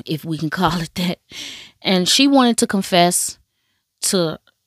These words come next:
Hawan what happened, and he didn't want her to because of his own problems with that.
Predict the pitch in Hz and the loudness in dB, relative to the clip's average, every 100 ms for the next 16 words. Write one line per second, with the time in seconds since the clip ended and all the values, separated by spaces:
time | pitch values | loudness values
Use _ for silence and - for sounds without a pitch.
0 | _ - 156 202 190 175 180 170 175 165 | _ -16 0 2 4 2 2 0 2 2
1 | 156 151 151 147 156 165 233 226 214 190 | 0 -2 -8 -8 -6 0 2 2 2 -2
2 | 185 185 - 180 185 165 170 175 156 165 | -2 -4 -4 -4 -4 -6 -8 -6 -4 -6
3 | 151 - 185 180 - - _ - _ - | -8 -2 2 4 2 -2 _ -20 _ -6
4 | 165 160 156 - 151 143 143 135 151 - | -2 -2 -2 -2 -2 -2 -6 -8 -10 -8
5 | 127 107 | -6 -6